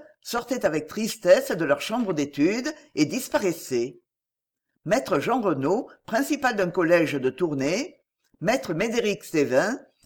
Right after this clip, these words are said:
maître Mathurin Cordier, l'ami, le menteur de Calvin, avaient quitté précipitamment Paris, sans prendre congé de leurs collègues. Toutes les classes de la société avaient fourni quelques représentants à cette troupe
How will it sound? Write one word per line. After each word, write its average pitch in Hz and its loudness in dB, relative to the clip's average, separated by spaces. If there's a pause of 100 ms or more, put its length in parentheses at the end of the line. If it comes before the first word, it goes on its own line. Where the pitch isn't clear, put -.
maître 214 0
Mathurin 220 0
Cordier, 156 0
l'ami, 170 0
le 156 -4
menteur 233 2
de 180 0
Calvin, 156 2 (280)
avaient 170 2
quitté 226 -4
précipitamment 208 0
Paris, 160 -2 (180)
sans 294 -2
prendre 254 0
congé 175 0
de 277 2
leurs 196 0
collègues. 123 0 (800)
Toutes 302 0
les 285 -2
classes 233 0
de 151 0
la 143 8
société 208 0 (160)
avaient 170 2
fourni 214 -4
quelques 214 -4
représentants 202 -4
à 185 -2
cette 151 -6
troupe 220 -2